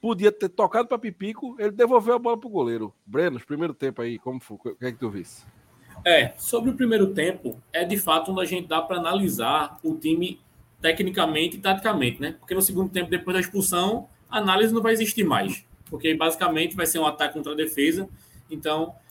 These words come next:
Speaker 2: taticamente, o primeiro tempo, como eu falei, a gente jogou no quatro três três de novo, apesar de um time na,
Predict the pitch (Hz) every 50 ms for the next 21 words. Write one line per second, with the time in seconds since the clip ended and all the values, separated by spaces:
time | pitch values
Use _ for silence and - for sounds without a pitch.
0 | - - - - 170 170 170 - 196 175 170 170 170 170 - 196 - 180 175 170
1 | 175 175 175 175 160 143 131 - 160 160 160 160 - 170 151 147 139 135 127 117
2 | - - _ - - - 160 175 170 170 185 170 156 165 160 165 160 175 170 165
3 | - 175 175 160 - - 160 165 160 175 165 143 139 147 160 160 196 233 - -
4 | - - 143 143 - 160 156 147 147 143 156 160 160 160 156 147 147 147 143 143
5 | 139